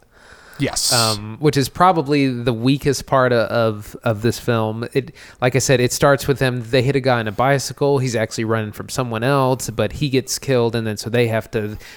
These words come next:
Speaker 2: people think they're suspects, and they have to clear their name, but they have to solve this mystery. And so, like, it's really all over the place, and it's just an excuse for them to go from, like, location to location to situation to situation. Um,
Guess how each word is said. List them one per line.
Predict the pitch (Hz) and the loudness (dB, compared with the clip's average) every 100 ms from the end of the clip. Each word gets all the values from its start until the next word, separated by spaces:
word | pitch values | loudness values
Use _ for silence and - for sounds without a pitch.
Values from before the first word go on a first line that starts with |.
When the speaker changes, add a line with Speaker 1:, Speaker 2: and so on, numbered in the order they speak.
| - | -2
Speaker 2:
people | 135 | 0
think | 123 117 - | 0 -2 2
they're | 160 151 | 2 2
suspects, | - 147 - 143 - | 2 0 0 -2 -2
and | 113 | -4
they | 104 | -4
have | 104 | -6
to | - | -8
clear | - 113 | -4 -2
their | 101 107 | -2 -2
name, | 131 143 135 | 0 0 0
but | 107 | -4
they | 104 | -8
have | - | -8
to | - | -6
solve | 113 101 | -4 -4
this | 98 - | -4 -4
mystery. | 147 135 139 127 | -4 -2 0 0
And | 117 | 0
so, | - 127 | 0 0
like, | 123 123 - - - - | 0 -4 -10 -18 -18 -8
it's | - 160 | -2 0
really | 147 170 220 220 | 2 6 6 8
all | 180 170 | 6 6
over | 147 151 | 4 2
the | |
place, | 151 160 151 147 123 | 0 2 4 2 0
and | 135 | 0
it's | - | 2
just | 160 156 | 2 2
an | |
excuse | 131 - 131 120 - | 0 0 0 0 0
for | 131 | 0
them | 117 110 | 0 -2
to | 110 | -2
go | 113 104 | -2 -2
from, | - 101 98 - - | -2 -8 -10 -10 -6
like, | 101 - | -6 -6
location | 107 170 156 - 139 | -4 2 2 0 -2
to | 113 | -2
location | 104 101 135 120 - 113 | -2 0 0 0 -2 -8
to | |
situation | - 120 - 107 107 - 104 | -6 -6 -2 0 0 -2 -8
to | 98 | -8
situation. | - 101 - 95 101 101 110 104 104 - - - - | -6 -8 -6 -6 -4 -6 -8 -10 -12 -14 -16 -16 -6
Um, | 123 117 113 | -2 -2 0